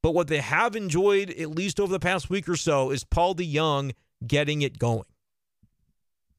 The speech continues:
And Paul DeYoung could be, I mean, Ollie Marmol has said, and it was brought up again on Saturday, that this offense is better, this team is at its best when Paul DeYoung is doing Paul DeYoung things.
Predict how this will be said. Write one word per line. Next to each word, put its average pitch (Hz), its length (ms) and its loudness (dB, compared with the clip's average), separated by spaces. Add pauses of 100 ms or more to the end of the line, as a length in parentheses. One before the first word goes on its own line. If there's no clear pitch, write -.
(140)
And 127 120 0
Paul 220 200 6
DeYoung 185 360 2
could 175 140 -2
be, 170 160 -6 (340)
I 147 140 2
mean, 165 320 0 (460)
Ollie 214 260 2
Marmol 196 380 2
has 156 180 0
said, 196 420 0
and 151 120 -6
it 147 40 -4
was 147 140 -2
brought 170 260 2
up 170 140 0
again 151 220 -2
on 143 120 -2
Saturday, 147 520 0 (240)
that 127 160 0
this 185 200 -2
offense 165 480 0
is 120 140 -4
better, 190 600 2 (340)
this 135 220 -2
team 185 320 0
is 139 120 2
at 156 160 2
its 147 200 -4
best 127 580 -2
when 131 160 0
Paul 156 260 2
DeYoung 139 560 0 (380)
is 131 220 0
doing 147 340 0
Paul 139 240 4
DeYoung 131 340 -2
things. - 400 -8